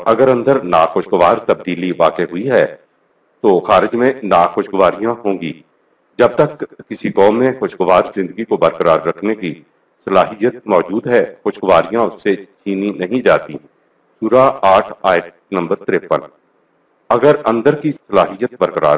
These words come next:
نہیں رہتی تو ان کے اعمال کے نتیجے میں آنے والی تباہی کو کوئی روک نہیں سکتا، اور نہ ہی ایسی قوم کا کوئی حامی و مددگار ہوتا ہے۔ سورہ نمبر تیرہ، آیت گیارہ۔ قرآن خود ہی کے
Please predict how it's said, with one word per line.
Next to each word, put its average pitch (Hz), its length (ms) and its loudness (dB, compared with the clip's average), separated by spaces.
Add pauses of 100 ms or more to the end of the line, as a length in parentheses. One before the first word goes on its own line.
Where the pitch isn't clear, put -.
(140)
نہیں 92 220 -4
رہتی 120 300 -2 (600)
تو 113 380 4
ان 117 160 0
کے 117 160 4
اعمال 80 300 4 (120)
کے 110 80 0
نتیجے 98 380 -6
میں 127 120 -4
آنے 87 220 0
والی 80 260 0
تباہی 80 380 0
کو 104 160 -2
کوئی 82 220 -2 (840)
روک 101 340 2
نہیں 90 260 -8
سکتا، 82 400 -6 (440)
اور 110 260 4
نہ 110 220 2 (140)
ہی 131 240 -2
ایسی 92 300 -2
قوم 92 260 2
کا 120 160 0
کوئی 113 260 -4
حامی 80 260 0
و 104 60 0
مددگار 80 500 0 (100)
ہوتا 78 280 0
ہے۔ 76 200 -2 (500)
سورہ 92 300 4 (140)
نمبر 85 240 -4
تیرہ، 110 480 2 (100)
آیت 82 420 0
گیارہ۔ 73 340 2 (1120)
قرآن 143 400 4
خود 117 260 -8
ہی 123 40 -2
کے 107 220 0